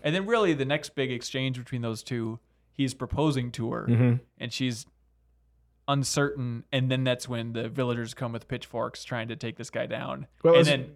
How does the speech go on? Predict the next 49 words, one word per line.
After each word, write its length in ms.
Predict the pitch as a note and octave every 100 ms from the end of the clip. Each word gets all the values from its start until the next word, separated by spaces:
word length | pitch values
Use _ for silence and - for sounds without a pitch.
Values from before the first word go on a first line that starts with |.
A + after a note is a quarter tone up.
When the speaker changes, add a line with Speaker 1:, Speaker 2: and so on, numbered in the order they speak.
| - _ -
Speaker 2:
one 260 | D#3+ G3+
of 100 | G3
the 100 | D#3
only 240 | D3+ D#3+ C#3+
women 340 | C3 C#3+ B2+
in 180 | A#2+ A2+
town. 300 | - B2+ A2+
You 80 | G#2+
think 140 | B2+ B2+
she'd 160 | A#2+
have 180 | G#2 A2+
her 140 | A2
pick 340 | F#2+ - C#3+ -
<laughs> 0 |
from 300 | - E3 A2+
the 140 | C3+
litter, 380 | A#2+ B2+ D#3+ C#3+
you 120 | A2+
know? 280 | A#2 A#2+ D3+ - - C3+
Speaker 1:
<laughs> 720 | - A#2+ - - _ - _
Pick 160 | - D#3+
of 140 | C#3+
dead 240 | C#3 B2+ A#2+
men. 240 | A#2 A2 - _ _
Uh, 320 | - C3 B2+ G#2+ - _ -
yeah, 180 | D#3+
but 160 | C3 C3+
then 440 | F3 E3+ C#3+ B2 - _ _
it 60 | D3
was 120 | C3+
fun 300 | - D3 C3+ B2
because 680 | A#2+ C3 A#2+ A#2 G#2+ - - -
they're 260 | B2+ A#2+
all 100 | A#2+
like, 180 | A#2+ A#2
"Oh, 180 | D#3+ G3+
get 160 | E3+ F#3
out 160 | A3
of 80 | A3
town. 480 | G#3 G3+ G#3 G3+ F3
You, 300 | D#3+ F#3+ G3+
you're 100 | F3
not 140 | G#3
welcome 320 | G3 G#3 G3+ E3+
here." 180 | D#3+
And 80 | C#3
he's 80 | B2
like, 140 | A#2+
"Well, 500 | B2 C3 D#3+ F#3 -